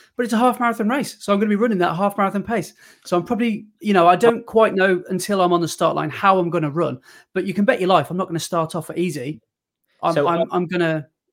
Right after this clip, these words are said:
Speaker 2: are you gonna add your miles before or after?
Speaker 1: Well, I probably am gonna do a short warm-up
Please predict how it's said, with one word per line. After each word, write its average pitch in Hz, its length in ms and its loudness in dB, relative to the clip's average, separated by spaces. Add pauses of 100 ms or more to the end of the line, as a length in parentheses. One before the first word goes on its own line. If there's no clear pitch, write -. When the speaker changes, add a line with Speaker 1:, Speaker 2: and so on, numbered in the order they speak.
(280)
Speaker 2:
are 160 180 4
you 170 220 0
gonna 151 280 0
add 151 300 -4
your 147 180 -2
miles 139 440 -4
before 175 540 -4
or 123 140 2
after? 120 460 -8 (1300)
Speaker 1:
Well, 190 420 0
I 196 340 2 (200)
probably 220 640 -2
am 165 100 -2
gonna 165 220 -2
do 165 280 -2
a 156 40 0
short 202 420 0
warm-up 160 500 -2